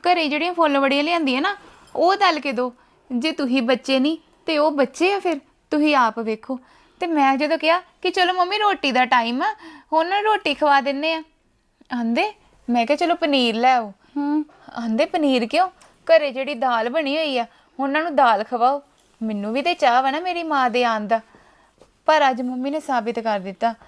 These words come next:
Speaker 1: ਕਿ ਜੇ ਮੇਰੇ ਪੇਕੇ ਆਣ ਨਾ, ਮੰਮੀ ਨੂੰ ਕੋਈ ਚਾਅ ਨਹੀਂ ਉੱਚੇ, ਪਰ ਜੇ ਮੰਮੀ ਦੇ ਪੇਕੇ ਆਣ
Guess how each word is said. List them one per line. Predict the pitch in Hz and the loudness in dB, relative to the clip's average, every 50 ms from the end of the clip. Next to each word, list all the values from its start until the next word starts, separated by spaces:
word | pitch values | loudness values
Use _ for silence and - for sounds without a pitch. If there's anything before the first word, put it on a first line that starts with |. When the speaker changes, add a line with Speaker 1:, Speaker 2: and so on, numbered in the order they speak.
| - _ _ _ _ _ _ _ | -20 _ _ _ _ _ _ _
Speaker 1:
ਕਿ | - 294 294 | -2 -2 0
ਜੇ | 277 320 | 0 0
ਮੇਰੇ | 320 311 294 262 240 226 240 | 0 2 2 2 2 2 0
ਪੇਕੇ | 240 - 254 247 240 - 262 277 269 | 0 0 -2 -2 -2 -2 -2 0 0
ਆਣ | 247 240 240 | 0 0 -2
ਨਾ, | 262 294 339 339 - - _ _ _ _ _ _ _ _ _ _ - - | -2 -4 -4 -6 -10 -18 _ _ _ _ _ _ _ _ _ _ -4 -2
ਮੰਮੀ | 240 240 240 226 233 262 | 0 2 2 2 2 2
ਨੂੰ | 254 269 | 2 0
ਕੋਈ | 240 240 226 240 247 | 0 0 -2 -2 -2
ਚਾਅ | 240 269 247 226 220 | -2 -2 -2 -2 -2
ਨਹੀਂ | 208 214 214 | -4 -4 -4
ਉੱਚੇ, | 208 190 - - 220 202 - _ _ _ _ _ _ - _ _ _ _ _ _ _ _ - _ _ _ - | -6 -8 -8 -8 -8 -8 -10 _ _ _ _ _ _ -20 _ _ _ _ _ _ _ _ -20 _ _ _ 0
ਪਰ | 285 294 269 | 0 2 2
ਜੇ | 247 262 240 | 0 -2 -4
ਮੰਮੀ | 226 220 202 202 226 262 277 | -2 -4 -4 -2 -2 -2 0
ਦੇ | 302 302 | 0 -2
ਪੇਕੇ | 294 294 262 240 247 - 240 240 226 | 0 0 -2 -2 -2 -4 -4 -2 -2
ਆਣ | 220 220 220 | -2 -4 -6